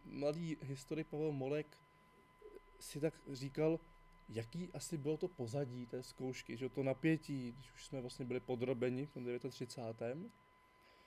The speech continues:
A napadlo ho vym-, napsat, vymyslet si, vyspekulovat příběh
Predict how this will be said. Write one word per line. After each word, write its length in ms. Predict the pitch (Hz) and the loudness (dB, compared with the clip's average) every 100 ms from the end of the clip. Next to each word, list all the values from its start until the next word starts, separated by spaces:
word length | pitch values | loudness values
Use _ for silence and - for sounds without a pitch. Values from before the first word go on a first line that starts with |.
| - - - | -20 -6 0
A 40 | |
napadlo 420 | 135 185 185 202 | 2 4 6 4
ho 240 | 196 220 - - | 4 2 0 -6
vym-, 160 | 135 160 143 | -8 -8 -8
napsat, 380 | 147 - 202 190 - - - 123 | -8 -6 -6 -6 -14 -20 -18 -6
vymyslet 400 | 175 220 226 208 | -2 0 0 0
si, 160 | 208 190 - | 0 0 0
vyspekulovat 800 | 139 185 - 208 202 185 113 - - - | 2 4 6 6 6 4 4 0 -10 -18
příběh 460 | - 139 151 185 | -10 -4 2 2